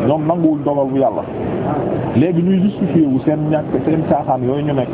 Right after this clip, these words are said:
seen mbonte boobu ci yooyu après ñooñu ci ñoom kon ñoom dañuy jàpp ne non lii bu ma ko defee man maqsuudul ma-, mahmud la quoi non lii moom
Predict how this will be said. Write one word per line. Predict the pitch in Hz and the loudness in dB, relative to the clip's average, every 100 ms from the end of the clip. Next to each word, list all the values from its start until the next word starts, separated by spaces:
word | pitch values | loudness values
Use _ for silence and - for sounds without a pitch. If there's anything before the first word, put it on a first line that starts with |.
| - - | -6 0
seen | 143 147 | 0 2
mbonte | 143 143 135 | 0 0 -2
boobu | 131 123 123 | 0 0 0
ci | 120 | 2
yooyu | 131 120 87 92 90 - - - - - - - | 2 0 -2 -4 -6 -4 -4 -4 -4 -4 -4 -2
après | 180 - 208 | -2 0 -2
ñooñu | 214 240 240 | -2 -2 0
ci | 226 | 2
ñoom | 190 165 - - - | 2 0 -2 -4 -2
kon | 190 190 | 0 0
ñoom | 190 170 | 0 0
dañuy | 190 196 | 2 2
jàpp | 175 - | 0 0
ne | 131 139 131 127 135 | -2 -2 -2 0 2
non | 151 | 2
lii | 139 165 | 2 2
bu | 151 | 2
ma | 202 | 2
ko | 214 | 0
defee | 165 123 113 160 156 - - - | -2 0 -2 -2 -2 -2 0 2
man | 156 | 2
maqsuudul | 147 180 - 185 151 143 | 0 -2 0 2 2 2
ma-, | 139 131 | -2 -2
mahmud | 143 135 151 - 151 135 123 | -2 0 0 0 0 2 2
la | |
quoi | - 113 82 - - - - - - - - - - 117 | 2 0 -2 -4 -6 -4 -4 -4 -4 -4 -4 -4 -2 2
non | 131 | 4
lii | 135 180 | 4 2
moom | 139 | 2